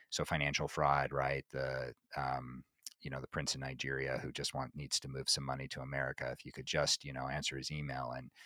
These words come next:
send him some money. Um, credit card fraud, uh, you know, cryptocurrency fraud, you know, pig markets, things like that. Those are, that's number three, with human trafficking coming in as number four. So that's how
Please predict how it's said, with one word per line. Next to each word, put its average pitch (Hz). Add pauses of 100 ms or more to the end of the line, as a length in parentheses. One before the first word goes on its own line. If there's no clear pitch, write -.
(320)
send 80
him 76
some 73
money. 73 (420)
Um, 71 (220)
credit 82
card 80
fraud, 73 (160)
uh, 67 (220)
you 78
know, 67
cryptocurrency 71
fraud, 69 (420)
you 76
know, 65 (100)
pig 80
markets, 69
things 76
like 67
that. 73
Those 82
are, 76 (120)
that's 85
number 73
three, 117
with 82
human 80
trafficking 71
coming 65
in 62
as 62
number -
four. - (460)
So 85 (480)
that's 117
how 160